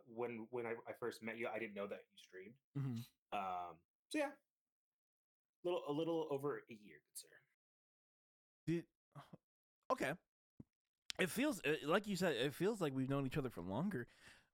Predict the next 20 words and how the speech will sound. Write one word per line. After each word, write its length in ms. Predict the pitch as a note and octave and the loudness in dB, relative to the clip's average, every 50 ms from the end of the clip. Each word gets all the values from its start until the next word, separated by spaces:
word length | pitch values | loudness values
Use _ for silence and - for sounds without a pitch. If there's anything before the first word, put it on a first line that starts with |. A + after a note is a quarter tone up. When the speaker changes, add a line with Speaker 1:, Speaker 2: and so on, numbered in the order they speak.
| _ - | _ 2
Speaker 1:
It 60 | C3+ | 4
Speaker 2:
Um, 180 | C#3+ D3 B2+ A2+ | 4 4 4 2
Speaker 1:
does. 140 | A2+ A2 - _ _ - | 0 -4 -10 _ _ -4
It 40 | C#3 | -2
does. 160 | C#3 C3 - - _ _ _ _ _ _ _ _ _ _ _ _ _ _ - | -2 -2 -4 -8 _ _ _ _ _ _ _ _ _ _ _ _ _ _ -4
Speaker 2:
you, 600 | D3 D3+ D#3+ G3 C4 D4 E4+ F4+ F4+ E4+ C#4+ - - - | 0 2 4 6 6 8 8 8 6 4 2 0 -4 -6
you 520 | D3+ D#3 D3+ D#3+ G3 A#3 C4+ D#4 D#4 D4+ C4+ | -4 -2 2 2 4 4 4 4 4 4 4
were, 520 | G#3+ F#3+ F3 E3+ E3+ E3 D#3+ D#3 D3 C3+ - - _ _ - - | 4 4 6 6 6 4 4 4 2 0 -4 -8 _ _ -8 -8
<laughs> 420 | - - - - - - - _ | -6 -6 -6 -10 -10 -12 -8 _
you 160 | - E3 E3+ | 2 4 6
were 120 | D#3+ F3 G3+ | 6 6 6
one 160 | G3+ F3+ F3+ F3+ | 6 4 4 4
of 60 | F#3 | 4
my 140 | F#3+ G#3+ A3+ | 4 2 2
first, 580 | - - - D#3+ C3 D3+ - - - - - _ - - - - _ _ - | 0 0 2 2 2 2 2 0 -2 -4 -4 _ -20 -20 -20 -20 _ _ 0
uh, 200 | B2+ C#3+ D3 C3+ | 2 4 4 4
people 280 | C3 - E3+ E3 F3 F#3 | 2 2 2 2 4 4
that 140 | E3 D#3+ D#3 | 6 6 6
I 100 | D3+ D3+ | 6 6
met 320 | D3 D3 D#3+ E3 D#3 C#3 | 4 4 4 4 4 2